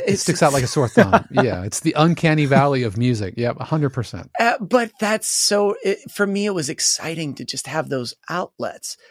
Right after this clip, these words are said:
Speaker 2: But what it made me do in my composition, simplify.
Speaker 1: Yeah.
Speaker 2: It really embraced the idea of simplify because, again, yeah, it's great. We're using guitar,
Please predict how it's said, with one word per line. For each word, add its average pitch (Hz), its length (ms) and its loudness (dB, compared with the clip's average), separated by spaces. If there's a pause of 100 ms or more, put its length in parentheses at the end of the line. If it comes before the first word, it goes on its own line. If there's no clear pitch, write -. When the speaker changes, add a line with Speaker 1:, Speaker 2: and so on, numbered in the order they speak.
(220)
Speaker 2:
But 196 220 0
what 208 180 2
it 214 140 -4
made 208 260 -2
me 196 220 -2
do 196 400 -4
in 156 160 -2
my 123 520 -2 (220)
composition, 127 960 -8 (720)
simplify. - 920 -12 (680)
Speaker 1:
Yeah. 131 140 -2
Speaker 2:
It 139 40 -2
really 143 420 0
embraced 131 420 -4
the 127 120 -4
idea 113 220 -6
of 107 80 -10
simplify - 680 -10
because, 127 360 -12
again, 143 320 -4 (320)
yeah, 117 180 -2
it's 147 100 -4
great. 208 220 0
We're 143 80 -2
using 156 320 0
guitar, 170 460 2